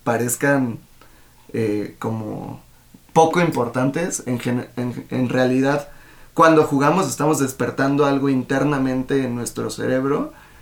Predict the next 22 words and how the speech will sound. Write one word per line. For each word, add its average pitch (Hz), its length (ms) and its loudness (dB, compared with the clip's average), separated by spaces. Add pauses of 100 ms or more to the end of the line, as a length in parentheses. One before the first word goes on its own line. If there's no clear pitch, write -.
conexiones 123 580 2
neu-, 123 260 -2 (140)
neuronales 127 1040 0
que, 113 520 -4 (460)
que 143 120 4
ayudan 127 500 4
a 117 160 -4
sentirnos 117 600 -4
bien. 123 240 -2 (500)
Es 127 140 0
como 143 220 2
la 110 140 0
risa, 135 400 2 (100)
eh, 90 240 -8 (160)
reír 131 600 2
hace 104 300 -6
bien, 156 420 2 (500)
eh, 104 300 -6
también 135 260 2
jugar 120 380 -2
hace - 180 -8
bien. 95 200 -8